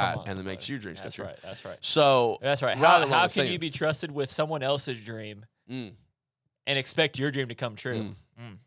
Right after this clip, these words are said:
Speaker 2: You
Speaker 1: Mm.
Speaker 2: can't.
Speaker 1: Yeah.
Speaker 2: You can't.
Speaker 1: Yeah.
Speaker 2: It's impossible.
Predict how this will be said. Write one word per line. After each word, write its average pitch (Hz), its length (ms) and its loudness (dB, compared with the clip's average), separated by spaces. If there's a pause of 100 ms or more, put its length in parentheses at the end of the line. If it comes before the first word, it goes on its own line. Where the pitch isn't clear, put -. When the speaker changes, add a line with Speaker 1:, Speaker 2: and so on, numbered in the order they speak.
(180)
Speaker 2:
You 127 100 -10
Speaker 1:
Mm. - 40 -12
Speaker 2:
can't. 190 240 2 (600)
Speaker 1:
Yeah. 107 260 -4
Speaker 2:
You 120 120 -14
can't. 156 300 -6 (680)
Speaker 1:
Yeah. 113 80 -8
Speaker 2:
It's 120 100 -6
impossible. 139 560 -2